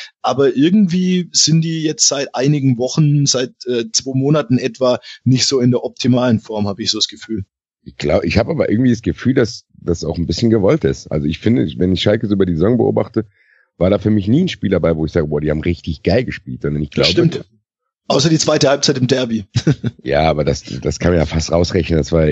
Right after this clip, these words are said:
Speaker 2: eh, also das ist ja so ein merkwürdiges Spiel gewesen. Äh,
Speaker 1: Ja.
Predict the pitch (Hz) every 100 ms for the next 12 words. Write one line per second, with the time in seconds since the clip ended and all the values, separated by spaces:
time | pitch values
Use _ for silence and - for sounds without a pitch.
0 | 80 71 62 69 73 73 76 82 69 73
1 | 73 73 - - _ _ _ _ _ -
2 | 80 85 76 71 73 - 73 67 65 69
3 | 71 - 62 69 233 98